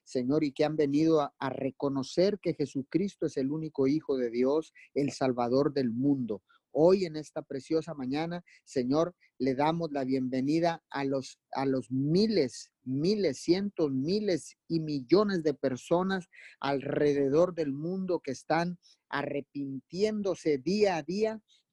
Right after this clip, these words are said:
atendiendo al llamado del único Dios del cielo y de la tierra.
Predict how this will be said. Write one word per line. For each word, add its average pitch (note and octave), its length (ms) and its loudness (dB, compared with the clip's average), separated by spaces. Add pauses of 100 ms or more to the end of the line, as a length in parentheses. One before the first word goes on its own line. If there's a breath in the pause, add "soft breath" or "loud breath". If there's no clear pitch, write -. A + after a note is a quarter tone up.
atendiendo D#3 960 -4
al E3 100 -2 (100)
llamado D#3 640 -2
del C#3+ 240 -2
único E3 400 -2
Dios D3+ 300 2
del B2+ 200 -2
cielo D#3+ 400 0
y C#3+ 60 -2
de C3 140 -4
la A#2+ 140 -6
tierra. A#2 520 -10